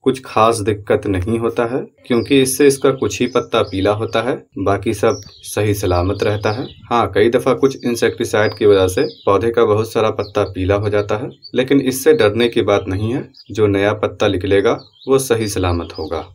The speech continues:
लेकिन फिर भी अगर किसी इंसेक्टिसाइड की वजह से पौधे का पत्ता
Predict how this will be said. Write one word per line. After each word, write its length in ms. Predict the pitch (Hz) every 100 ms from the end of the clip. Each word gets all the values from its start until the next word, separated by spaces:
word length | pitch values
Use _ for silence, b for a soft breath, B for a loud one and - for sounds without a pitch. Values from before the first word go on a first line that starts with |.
| _ 104
लेकिन 280 | 104 113
फिर 160 | 101 107
भी 140 | 131
अगर 340 | 147 - 104 117
किसी 340 | 117 113 123 127 -
इंसेक्टिसाइड 840 | 110 113 107 101 110 101 101 104
की 120 | 101 101
वजह 220 | 95 92
से 220 | 92 151 - _
पौधे 280 | 98 98 117
का 100 | 117
पत्ता 320 | 113 104 107